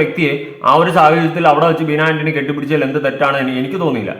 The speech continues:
കാരണം അത്രയും മാനസികമായി തളർന്നു നിൽക്കുന്ന സമയമായിരിക്കും സിദ്ദിഖ്, സ്വന്തം മകനാണ് മരിച്ചത്. ആ ഒരു സിറ്റുവേഷനിൽ ബീന ആന്റണി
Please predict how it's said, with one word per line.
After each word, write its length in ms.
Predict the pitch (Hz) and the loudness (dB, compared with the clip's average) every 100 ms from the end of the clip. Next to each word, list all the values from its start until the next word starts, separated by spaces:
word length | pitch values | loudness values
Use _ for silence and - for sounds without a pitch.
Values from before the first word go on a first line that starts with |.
| - - - | -14 -10 2
കാരണം 240 | 127 156 160 | 2 4 2
അത്രയും 260 | 131 180 180 | 2 0 2
മാനസികമായി 460 | 160 165 160 180 180 | 2 2 -2 -2 2
തളർന്നു 300 | 160 156 170 165 | 4 4 4 0
നിൽക്കുന്ന 300 | 151 165 160 147 | -2 -2 -2 -2
സമയമായിരിക്കും 500 | 143 143 135 139 160 | -2 -2 -2 -4 -6
സിദ്ദിഖ്, 280 | 170 156 | -4 -4
സ്വന്തം 260 | 143 156 160 | -2 -2 2
മകനാണ് 300 | 151 165 160 165 | 2 2 2 0
മരിച്ചത്. 300 | 143 117 104 - - - | -2 -4 -8 -10 -20 2
ആ 40 | 135 196 | 4 4
ഒരു 80 | 202 | 2
സിറ്റുവേഷനിൽ 480 | 180 202 196 175 180 170 | -2 0 0 2 0 -2
ബീന 140 | 175 180 | 0 0
ആന്റണി 220 | 180 | 0